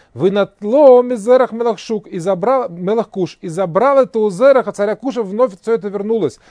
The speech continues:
в Израиль. Но что дальше, что сделано было с этими богатствами? Шигро лехадермон бен Тавримон. Все это отправили кому?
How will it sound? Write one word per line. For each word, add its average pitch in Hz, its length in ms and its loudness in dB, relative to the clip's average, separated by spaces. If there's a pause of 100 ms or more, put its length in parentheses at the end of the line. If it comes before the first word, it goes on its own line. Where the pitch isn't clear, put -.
(120)
в 156 180 2
Израиль. 165 540 4
Но 202 140 2
что 208 260 2
дальше, 196 400 2
что 180 160 -10
сделано 185 340 -2
было 170 180 0
с 160 80 -6
этими 170 220 -6
богатствами? 160 680 -2 (280)
Шигро 240 880 2 (300)
лехадермон 185 1120 0 (200)
бен 233 500 0 (240)
Тавримон. 185 640 -2 (200)
Все - 320 -2
это 254 480 0
отправили 214 840 -2 (180)
кому? 170 500 0